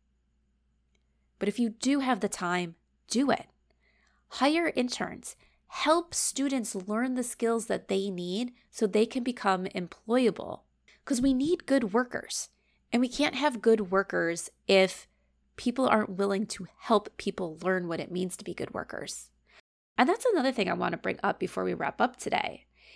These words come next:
is that you have to remember that interns are typically young college students, and young college students tend to lack a lot of professional maturity. And if that's not something you want to deal with,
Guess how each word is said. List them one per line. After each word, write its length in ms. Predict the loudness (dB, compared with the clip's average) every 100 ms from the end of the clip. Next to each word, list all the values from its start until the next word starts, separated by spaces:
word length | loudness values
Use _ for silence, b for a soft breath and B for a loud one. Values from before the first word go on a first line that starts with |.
| b _
is 440 | 6 8 6 2 2
that 380 | 6 6 4
you 120 | -2 -2
have 220 | -2 0
to 120 | 2
remember 420 | 2 2 0 0
that 180 | 0 -2
interns 400 | -4 -4 -6 -4
are 60 | -6
typically 480 | -6 -6 -4 -2
young 260 | -2 -2 -4
college 360 | -4 -2 -2 -4
students, 440 | -8 -8 -8 -10 -6
and 160 | -4
young 220 | -2 -4
college 320 | -4 -2 -2 -2
students 600 | -4 -2 -2 -6 -12 -14 _ _
tend 260 | -8 -8 -4
to 200 | -8 -2
lack 320 | 0 0 0
a 80 | -6
lot 240 | -4 -4 -6
of 100 | -10
professional 480 | -10 -8 -8 -10
maturity. 640 | -10 -8 -8 -8 -10 -18 _ _ _ _ _ _ _ _ _ _ 2
And 140 | 2
if 140 | 4
that's 280 | 2 2 0
not 160 | -4 -2
something 300 | -4 -2 -4
you 120 | -4
want 200 | -4 -6
to 80 | -10
deal 360 | -6 2 2 2
with, 440 | 0 -2 -8